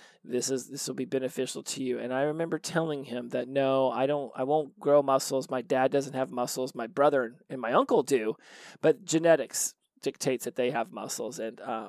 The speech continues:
I'm not gonna be able to ever have muscles like they do." And of course, that's ridiculous and makes absolutely no sense, and it is not scientifically even remotely true. <laughs> And so,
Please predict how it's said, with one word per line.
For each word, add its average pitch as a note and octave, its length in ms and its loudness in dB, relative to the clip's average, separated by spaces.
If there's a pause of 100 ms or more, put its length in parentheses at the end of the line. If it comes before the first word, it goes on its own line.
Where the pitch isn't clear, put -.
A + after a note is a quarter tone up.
I'm C3 220 0
not B2 420 -4
gonna B2 180 -10
be A#2 160 -4
able A2 180 -6
to - 140 -12
ever A2+ 180 -6
have - 280 -10
muscles A#2 460 -8
like A2 220 -8
they A2+ 160 -6
do." G#2+ 300 -10
And A#2 200 -10 (480)
of B2 120 -8
course, C3 260 0
that's A#2+ 240 -2
ridiculous A#2 640 -4
and A#2+ 180 -10
makes A#2 260 -6
absolutely A#2 440 -6
no A#2+ 180 -4
sense, B2 420 -4
and A2+ 120 -6
it A2 180 -6
is A#2+ 180 -6
not B2 220 -4
scientifically A#2+ 760 -6
even A#2+ 440 -10 (140)
remotely A#2+ 680 -4
true. B2 480 0
<laughs> - 40 -6 (500)
And - 140 2
so, - 720 2